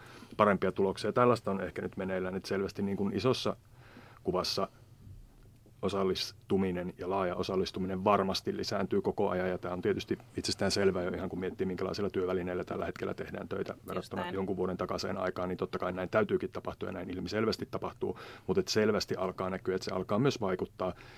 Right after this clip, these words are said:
Speaker 1: paljon selvemmin siihen, että voidaan lyhentää päätöksenteon syklejä, voidaan ikään kuin päästä koko ajan poispäin ja poispäin näistä tällaisista erillisistä suunnittelun ja toimeenpanon vaiheista ja
Speaker 2: Joo.
Speaker 1: tehdä ikään kuin koko ajan jatkuvasti ja ketterästi yhtä aikaa sitä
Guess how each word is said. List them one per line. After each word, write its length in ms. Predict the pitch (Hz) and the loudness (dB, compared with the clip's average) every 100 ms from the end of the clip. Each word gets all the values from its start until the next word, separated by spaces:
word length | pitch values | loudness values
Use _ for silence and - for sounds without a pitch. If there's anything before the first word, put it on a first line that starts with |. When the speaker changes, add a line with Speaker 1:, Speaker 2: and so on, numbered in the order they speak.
| - - - | -20 -10 2
Speaker 1:
paljon 220 | 95 92 | 4 4
selvemmin 420 | - 92 90 95 | 4 2 2 0
siihen, 120 | 90 92 | 0 -2
että 100 | 92 | 0
voidaan 280 | 92 104 | 2 4
lyhentää 380 | 107 98 95 98 | 4 2 0 -2
päätöksenteon 680 | - 90 85 - 95 95 90 | -2 -4 -4 -4 -4 -4 -4
syklejä, 360 | 92 92 90 | -4 -2 -4
voidaan 320 | 90 90 90 92 | -2 -2 -4 -4
ikään 260 | 95 90 | -4 -2
kuin 220 | 92 180 - - - - - | -2 -2 -6 -18 -20 -16 2
päästä 300 | 98 98 95 | 6 6 2
koko 300 | - 90 95 | -2 0 0
ajan 180 | 92 90 | 0 0
poispäin 400 | 98 92 95 95 | 0 0 -2 -4
ja 60 | |
poispäin 440 | - 101 - 98 101 | -2 -2 0 -2 -2
näistä 220 | 95 98 | -2 -2
tällaisista 360 | 95 95 - - | -2 -4 -2 2
erillisistä 640 | 98 92 92 90 90 101 - | 4 4 2 -2 -4 -6 -4
suunnittelun 720 | - 95 92 - 92 92 185 - | 4 4 4 0 0 0 -2 -6
ja 60 | - | 2
toimeenpanon 680 | - - - - 185 175 175 | 6 6 6 0 -4 -6 -6
vaiheista 520 | 87 92 104 - 87 | -6 -4 -4 -6 -8
ja 300 | - 95 98 | -8 0 2
Speaker 2:
Joo. 140 | 87 | 2
Speaker 1:
tehdä 100 | 90 - | 0 -2
ikään 240 | - 87 | -2 -4
kuin 140 | - | -4
koko 260 | - 98 98 | -4 -2 0
ajan 260 | 113 104 98 | 2 2 0
jatkuvasti 520 | 92 - 92 - 90 | -2 -2 -4 -4 -4
ja 40 | |
ketterästi 500 | 95 95 - 92 - | -2 -2 -2 -4 -4
yhtä 280 | 92 85 98 | -6 -4 -2
aikaa 380 | 92 90 - - | 0 -2 -2 -6
sitä 220 | 92 | -6